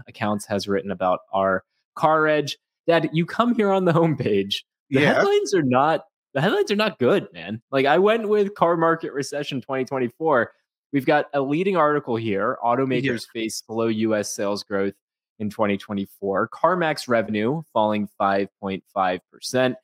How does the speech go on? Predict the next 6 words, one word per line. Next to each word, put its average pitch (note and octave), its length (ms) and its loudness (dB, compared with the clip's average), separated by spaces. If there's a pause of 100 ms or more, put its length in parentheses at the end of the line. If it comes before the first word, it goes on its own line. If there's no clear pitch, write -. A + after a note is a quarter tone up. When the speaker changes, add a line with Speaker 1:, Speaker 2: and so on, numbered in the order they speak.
(300)
Speaker 1:
Average F3 480 2
dealership E3+ 560 0 (100)
pre-tax D#3 500 -4
profit C#3 520 -2
down B2 320 0
nearly, B2 400 -2